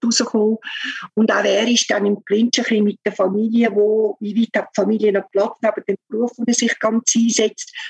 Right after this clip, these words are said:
das ist ein bisschen das Thema von ihm. Also harte Arbeit, weil, äh, Steinbock ist halt noch hart, aber, äh, wenigstens mit Erfolg durchheben,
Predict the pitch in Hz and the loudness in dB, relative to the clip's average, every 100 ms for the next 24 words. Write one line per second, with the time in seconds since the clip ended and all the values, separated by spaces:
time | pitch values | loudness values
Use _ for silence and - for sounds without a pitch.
0 | - - 208 233 240 226 208 - 190 185 | -6 -2 0 0 2 2 0 2 2 2
1 | 202 - 208 - - 262 - _ _ - | 0 0 -2 0 -2 -4 -8 _ _ -20
2 | - - - - 208 202 185 226 - 269 | -20 -20 -12 -2 0 2 0 0 0 0
3 | 233 214 - 294 _ - - 190 185 - | 2 0 -2 -6 _ -12 -2 0 2 0
4 | - - - - - - _ _ - - | 0 0 0 -2 -4 -10 _ _ -8 -4
5 | 185 180 180 180 - - - 202 214 226 | 0 0 -2 -6 -6 -2 0 0 0 0
6 | 220 208 220 - _ - - - - 185 | 0 0 -2 -6 _ -18 -16 -14 -4 -2
7 | 190 202 190 190 185 185 - - 208 240 | 0 -2 0 2 2 2 -2 -2 2 2
8 | - 208 196 214 - - 190 - 180 180 | 2 0 2 0 0 -4 -4 -2 0 2
9 | - - - 247 277 262 254 233 220 214 | 0 -6 -2 0 2 2 2 0 -2 -4